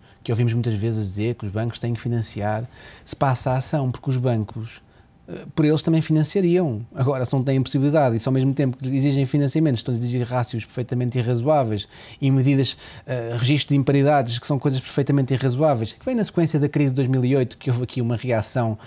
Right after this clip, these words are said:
um pouco àquilo que foi o descontrole, que me parece, mais uma vez, poder vir a ser contraproducente. Portanto, temos que criar condições para que os bancos possam financiar. E temos também, a meu ver, eh,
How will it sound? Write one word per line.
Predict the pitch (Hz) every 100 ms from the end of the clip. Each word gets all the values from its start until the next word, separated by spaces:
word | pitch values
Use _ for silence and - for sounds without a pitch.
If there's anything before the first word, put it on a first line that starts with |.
| - - - 92 123
um | 117
pouco | 110 131 113 127
àquilo | 113 131
que | -
foi | 135
o | 127
descontrole, | - 139 127 135 120
que | 120
me | 120
parece, | - 123 127 117
mais | 113 110
uma | 107
vez, | 104 113 107 - - -
poder | 120 120
vir | 120
a | 110
ser | 117
contraproducente. | 113 110 104 107 - 104 107 - - -
Portanto, | - 151 127
temos | 170 -
que |
criar | 160 165
condições | 160 156 127 156 143
para | 147
que | -
os | 123
bancos | 143 143
possam | - 143 -
financiar. | 123 127 120 - 110 95 - - - - -
E | -
temos | 220 202
também, | 190 131 120 -
a |
meu | 135
ver, | 123 120 135 139 - - -
eh, | 135 127 120 120 117